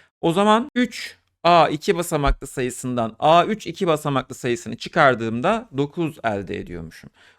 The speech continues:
Bundan sonrası basamak analizi arkadaşlar. Yine basamak analizi bilmezseniz bu soruyu çözemezsiniz baktığınız zaman. Üç A iki basamaklı sayısını ben otuz artı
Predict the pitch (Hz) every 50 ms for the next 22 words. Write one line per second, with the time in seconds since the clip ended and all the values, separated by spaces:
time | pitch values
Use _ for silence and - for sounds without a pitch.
0 | _ - 196 220 254 262 262 247 - 226 220 226 220 277 220 226 226 220 240 226
1 | 240 233 233 233 190 165 143 135 123 117 117 107 104 - 110 98 98 92 - -
2 | 98 107 139 160 165 147 170 165 - 190 185 190 180 175 147 131 120 117 104 110
3 | 110 110 104 101 98 98 - - - - - 98 160 - - 185 180 196 190 -
4 | 196 226 233 220 202 156 135 - - 120 110 98 98 98 90 - - 92 92 92
5 | 87 82 78 58 - - - - 262 254 - - 247 214 208 202 - 202 202 -
6 | 240 214 202 208 196 170 160 160 160 - 151 - - 151 139 131 123 - 175 196
7 | 226 196 185 185 202 214 202 _ - 175 175 175 175 - - 240 240 214 175 -
8 | - - - 135 135 127 120 117 - - - 202 202 -